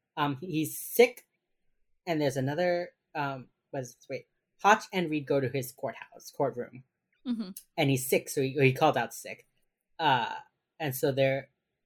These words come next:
Speaker 1: looking at a new stenographer. They, like, zoom in on the stenographer, and he's just, like, making eye contact with the camera while he's, like, typing.
Speaker 2: <laughs> He's
Speaker 1: And I
Speaker 2: just
Speaker 1: was,
Speaker 2: minding his fucking business.
Speaker 1: I was like, "That dude is creepy as hell." But then Hotch does, like, see the painting of Lady Justice blindfolded and is like,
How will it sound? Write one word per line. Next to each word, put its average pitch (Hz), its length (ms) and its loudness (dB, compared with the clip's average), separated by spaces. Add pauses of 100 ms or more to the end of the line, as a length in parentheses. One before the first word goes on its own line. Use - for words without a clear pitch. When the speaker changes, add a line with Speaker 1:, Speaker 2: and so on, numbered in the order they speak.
Speaker 1:
looking 143 280 -2
at 131 60 2
a 123 60 0
new 131 240 0
stenographer. 131 680 -4
They, 202 120 4
like, 220 140 8
zoom 220 460 8
in 165 300 8
on 208 200 2
the 175 100 4
stenographer, 156 580 -2
and 180 140 4
he's 175 160 2
just, 185 160 -4
like, 170 100 6
making 143 380 2
eye 135 140 4
contact 147 380 6
with - 120 -8
the 165 80 -2
camera 156 480 4
while 147 180 4
he's, 208 140 -4
like, 196 240 2 (120)
typing. 190 380 4 (140)
Speaker 2:
<laughs> - 120 -6
He's 453 120 6
Speaker 1:
And 185 80 8
I 185 80 12
Speaker 2:
just 190 160 10
Speaker 1:
was, 339 80 -8
Speaker 2:
minding 349 360 8
his 349 200 2
fucking 311 420 2
business. 269 420 4
Speaker 1:
I 208 80 12
was 220 160 12
like, 190 220 8
"That 196 200 8
dude 214 140 6
is 147 120 4
creepy 143 360 0
as 123 140 6
hell." 143 400 6 (320)
But 190 140 6
then 180 160 8
Hotch 151 420 8
does, 143 260 4
like, 135 140 2
see - 180 -2
the 135 100 4
painting 131 360 -2
of 123 100 -2
Lady 120 200 -2
Justice 123 340 -8
blindfolded 123 640 -8
and 120 160 -6
is 113 160 -6
like, 117 240 -4